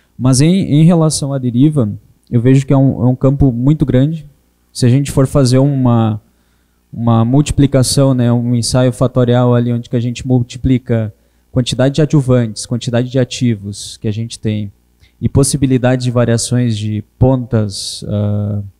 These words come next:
sistemas de distribuição de gotas, ah, volumes de cauda, seria impossível a gente fazer a quantidade de tratamentos necessários. Mas um do fa-, dos fatores que eu acho que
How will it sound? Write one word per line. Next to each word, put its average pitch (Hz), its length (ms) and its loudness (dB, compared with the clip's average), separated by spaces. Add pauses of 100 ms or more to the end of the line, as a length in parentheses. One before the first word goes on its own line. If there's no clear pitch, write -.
sistemas 127 600 -2
de 117 100 -4
distribuição 117 680 -4
de 113 140 -6
gotas, 117 720 -2 (520)
ah, 110 480 0 (440)
volumes 127 560 2
de 113 100 -10
cauda, 123 720 0
seria 131 300 0
impossível 139 720 -2 (300)
a 113 100 -6
gente 120 260 -6
fazer 120 460 -2
a 117 80 -4
quantidade 117 440 -4
de - 60 -16
tratamentos 117 420 -4
necessários. 110 760 -6 (520)
Mas 123 180 0
um 190 200 2
do 175 80 2
fa-, 156 200 0
dos 127 220 -2
fatores 139 440 0
que - 80 -2
eu 127 100 4
acho 127 240 0
que 117 300 -4